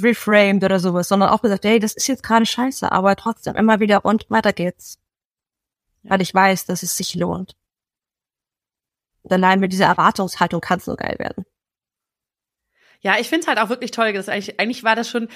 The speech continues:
Speaker 2: eigentlich war schon nach drei Minuten war schon das Wichtigste gesagt, weil du gesagt hast, ich nenne es Erfahrung und nicht Erkrankung. Und das macht schon einen so Unterschied. Das ist ja, ja, Glück in Worten bedeutet ja auch immer, ne, wir machen mit unseren Worten, kreieren wir unsere Realität. Und damit hast du deine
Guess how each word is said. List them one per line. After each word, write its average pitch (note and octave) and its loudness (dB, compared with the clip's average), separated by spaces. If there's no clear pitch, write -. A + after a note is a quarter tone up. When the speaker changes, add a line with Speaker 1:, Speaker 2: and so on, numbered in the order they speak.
Speaker 2:
eigentlich B3 -4
war C4 2
schon B3+ -8
nach A#3+ -4
drei A3 -2
Minuten B3 -4
war G#3 0
schon G#3+ -8
das G#3 -6
Wichtigste A#3 -6
gesagt, G3+ -4
weil G3+ -4
du G3 -6
gesagt F#3+ -6
hast, G#3+ -10
ich F#3 -14
nenne G3 -8
es F#3+ -10
Erfahrung G3 -6
und F3+ -12
nicht F3 -14
Erkrankung. E3 -12
Und E3+ -8
das F#3+ -6
macht A3 -2
schon B3 -8
einen A3 -6
so A3+ -8
Unterschied. C4+ -8
Das G3 -8
ist - -14
ja, G#3+ -4
ja, A3+ 2
Glück A3+ -6
in G3+ -6
Worten G#3+ -6
bedeutet G#3 -8
ja F#3 -8
auch F#3+ -14
immer, G#3 -6
ne, G#3 -6
wir G3+ -8
machen E3+ -6
mit C#4+ -6
unseren A3+ -4
Worten, G#3 -4
kreieren B3 -4
wir G#3 -2
unsere D#3+ -6
Realität. D#3 -8
Und D#3+ -6
damit E3+ -2
hast - -10
du G#3+ -6
deine G3 -4